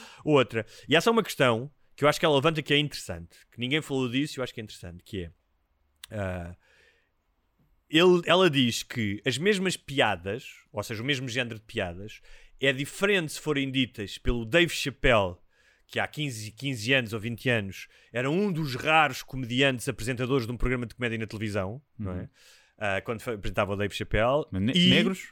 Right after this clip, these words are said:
Speaker 2: ou comediantes
Speaker 1: negros,
Speaker 2: apresentadores?
Speaker 1: negros.
Speaker 2: Ah, negros,
Speaker 1: Comediantes
Speaker 2: ok.
Speaker 1: negros. Negros, negros apresentadores, ou seja, tinha um programa só dele,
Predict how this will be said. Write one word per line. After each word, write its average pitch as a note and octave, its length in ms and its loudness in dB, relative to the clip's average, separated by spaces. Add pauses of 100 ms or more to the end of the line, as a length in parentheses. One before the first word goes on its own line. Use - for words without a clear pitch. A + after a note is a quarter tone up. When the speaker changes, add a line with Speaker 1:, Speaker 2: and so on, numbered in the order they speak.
Speaker 2:
ou G2+ 100 -2
comediantes G#2+ 420 -2
Speaker 1:
negros, B2+ 300 2
Speaker 2:
apresentadores? G2 320 -2
Speaker 1:
negros. - 20 -16
Speaker 2:
Ah, A2 140 2
negros, A#2 320 -2
Speaker 1:
Comediantes - 0 -
Speaker 2:
ok. C3 80 -10
Speaker 1:
negros. G#2 300 -6
Negros, F#3 460 0
negros F#3 360 0
apresentadores, D#3+ 520 0
ou A2+ 120 -6
seja, G#2+ 120 -12
tinha F3 120 -2
um F#3+ 60 -2
programa F#3 340 0
só E3+ 160 -2
dele, C#3 240 0